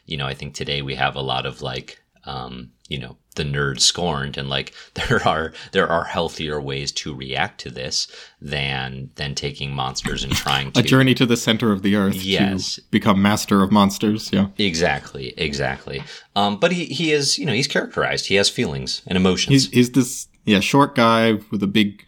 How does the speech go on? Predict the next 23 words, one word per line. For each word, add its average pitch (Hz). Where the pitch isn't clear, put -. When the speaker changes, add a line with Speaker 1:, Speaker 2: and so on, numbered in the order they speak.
Speaker 2:
big 110
nose 98
and, 92
uh, 87
and, 92
like, 87
three -
D 98
glasses 92
that 101
kinda 92
look 98
like 92
wraparound 98
three 107
D 101
glasses. 98
Speaker 1:
And 95
an 90
awesome 90
cowl 69
and 65
cape. -